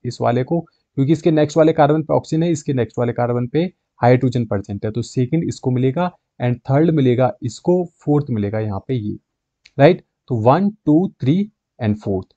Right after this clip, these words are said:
तो वन, टू, थ्री इस प्रकार से आएगा, तो वन, टू, थ्री ये आ जाएगा आर, लेकिन ये आर नहीं होगा क्योंकि above the plane है, तो ये क्या होगा बच्चों? एस होगा। तो यहाँ पे जो कॉन्फ़िगरेशन निकल के आ गया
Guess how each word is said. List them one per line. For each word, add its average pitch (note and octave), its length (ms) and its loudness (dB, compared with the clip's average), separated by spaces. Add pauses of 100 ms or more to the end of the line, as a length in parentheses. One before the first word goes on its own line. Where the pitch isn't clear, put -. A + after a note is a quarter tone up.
(220)
तो B2+ 60 -6
वन, C3+ 200 4
टू, E3 180 0
थ्री F#3 220 0
इस - 160 -6
प्रकार C#3 320 2
से D#3 120 -2
आएगा, D#3 240 4
तो D3+ 180 -4
वन, G#2+ 240 -2
टू, C3+ 220 -4
थ्री D3 340 -2 (440)
ये A#2+ 160 2
आ A2+ 160 4
जाएगा G#2+ 360 2 (200)
आर, G2 280 -2 (380)
लेकिन C3+ 360 2
ये F3 180 4 (140)
आर C#3 300 4
नहीं B2 300 0
होगा C#3+ 380 0
क्योंकि C#3+ 400 -6
above A#2+ 240 2
the C#3 120 -4
plane C3 300 -2
है, C#3+ 80 -2
तो C#3 100 -6
ये A2+ 160 -4
क्या A#2 160 -4
होगा G#2+ 200 -2
बच्चों? G#2+ 280 -8 (180)
एस G2 240 -6
होगा। - 180 -20 (2250)
तो B2+ 80 -8
यहाँ C3+ 140 4
पे F3 100 2
जो F3+ 100 2
कॉन्फ़िगरेशन D#3 640 0
निकल B2 280 0
के D3 140 -4
आ A2 240 0
गया A2 300 -2